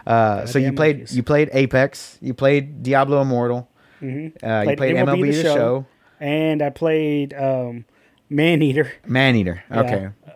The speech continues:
Speaker 1: All right.
Speaker 2: Along
Speaker 1: Uh,
Speaker 2: with all the mobile games I play on a
Speaker 1: weird
Speaker 2: regular
Speaker 1: choice.
Speaker 2: basis.
Speaker 1: Weird choice.
Speaker 2: I'm all over the place, bro. Like, nothing's holding my attention.
Speaker 1: <laughs> Okay, fair
Speaker 2: And
Speaker 1: enough.
Speaker 2: the only, and again, I, I enjoy playing fighting games and shooters.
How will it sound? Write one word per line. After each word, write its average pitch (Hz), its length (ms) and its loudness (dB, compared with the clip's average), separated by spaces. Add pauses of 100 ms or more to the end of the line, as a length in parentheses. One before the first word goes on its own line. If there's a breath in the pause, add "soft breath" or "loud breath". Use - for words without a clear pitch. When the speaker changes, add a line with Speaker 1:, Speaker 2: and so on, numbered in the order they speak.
Speaker 1:
All 107 100 -4
right. 98 260 -2
Speaker 2:
Along 185 300 0
Speaker 1:
Uh, - 20 -2
Speaker 2:
with 185 180 0
all 165 180 0
the 175 80 -2
mobile 165 300 0
games 143 260 2
I 135 80 0
play 139 240 0
on 139 60 2
a - 20 2
Speaker 1:
weird 156 220 2
Speaker 2:
regular 135 240 0
Speaker 1:
choice. 139 160 0
Speaker 2:
basis. 139 300 -10
Speaker 1:
Weird 139 260 0
choice. 117 280 0
Speaker 2:
I'm 190 140 2
all 196 220 2
over 196 140 2
the - 60 -10
place, 170 220 0
bro. 160 200 0
Like, 156 200 0
nothing's 185 540 -2
holding 185 260 0
my 170 140 2
attention. 147 540 -4
Speaker 1:
<laughs> 120 40 -12
Okay, 147 320 2
fair 147 200 2
Speaker 2:
And 151 80 2
Speaker 1:
enough. 135 100 2
Speaker 2:
the 185 40 2
only, 220 380 0
and 165 340 -4 (720)
again, 165 360 2
I, 143 240 0
I 160 140 2
enjoy 170 480 2
playing 185 340 0
fighting 226 320 2
games 247 340 2
and 165 160 -4
shooters. 156 520 0